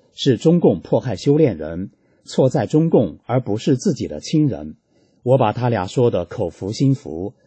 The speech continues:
承认大法是教人学好的，能叫人身体健康、性格变好、家庭和睦，并答应到看守所去看望被非法关押的亲人。听说我走后第二天，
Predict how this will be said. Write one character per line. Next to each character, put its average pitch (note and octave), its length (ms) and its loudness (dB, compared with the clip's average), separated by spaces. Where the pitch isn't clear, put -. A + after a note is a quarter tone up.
承 B2 200 -4
认 D3 180 4
大 C#3+ 200 -2
法 E2 260 -10
是 G2+ 200 -6
教 C3+ 220 2
人 G#2 160 -2
学 B2 220 -2
好 E2 260 -10
的， E2+ 300 -10
能 A2 180 0
叫 B2 240 2
人 F#2 220 -4
身 D#3 180 2
体 - 180 -8
健 F2+ 280 -4
康、 A2+ 420 -4
性 C3+ 300 0
格 F#2+ 180 -2
变 D3 220 4
好、 D2 380 -12
家 C#3 220 0
庭 A2 220 -6
和 D#2 240 -10
睦， G#2+ 260 0
并 A#2+ 180 4
答 C3 220 4
应 A#2+ 180 4
到 F#2+ 180 0
看 C#3 220 0
守 C3+ 160 4
所 D#2+ 320 -4
去 A#2 180 -6
看 C3 280 -2
望 G2 180 -2
被 F#2 200 -6
非 D3 200 4
法 D#2 160 -4
关 A#2 240 -4
押 A#2 140 -2
的 F2 100 -6
亲 A2+ 280 -4
人。 D#2 340 -10
听 A#2+ 160 0
说 A2 340 0
我 C3 160 4
走 G#2 160 2
后 B2 220 2
第 E3+ 120 2
二 C#3+ 160 2
天， F#2 380 -6